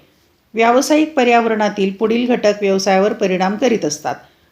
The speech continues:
उदाहरणार्थ, व्यवसायाची शक्ती किंवा प्रबळ स्थाने, दुर्बलता, अंतर्गत संबंध व व्यवसायाची अभिमुखता, सरकारी धोरणे व नियम,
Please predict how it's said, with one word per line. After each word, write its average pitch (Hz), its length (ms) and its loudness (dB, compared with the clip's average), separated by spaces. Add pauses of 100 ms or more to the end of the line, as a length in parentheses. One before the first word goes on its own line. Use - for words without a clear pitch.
(220)
उदाहरणार्थ, 262 500 2
व्यवसायाची 220 640 0
शक्ती 214 480 0
किंवा 208 320 -2
प्रबळ 208 360 2
स्थाने, 180 460 -2 (480)
दुर्बलता, 208 600 0 (180)
अंतर्गत 226 460 0
संबंध 220 540 0
व 226 240 2
व्यवसायाची 208 760 0
अभिमुखता, 208 720 0 (720)
सरकारी 269 460 2
धोरणे 226 380 2
व 233 80 0
नियम, 208 300 0